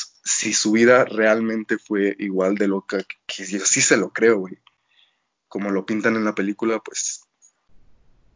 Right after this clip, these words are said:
no me sorprendería que alguien esté así de loco para agarrar un murciélago y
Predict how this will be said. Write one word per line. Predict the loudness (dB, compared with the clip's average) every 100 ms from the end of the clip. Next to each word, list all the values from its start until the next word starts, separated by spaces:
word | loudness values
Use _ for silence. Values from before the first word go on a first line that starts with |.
| -16 -8
no | 0 2 4 6
me | 6
sorprendería | 4 2 2 0 2 0 2 2
que | 2 0
alguien | 0 0 -4
esté | -6 -6
así | -4 -4
de | -4
loco | -6 -6 -10
para | -8 -6 -6 -6
agarrar | -6 -4 -4 -4
un | -4 -4
murciélago | -2 0 0 0 -4 -4
y | -6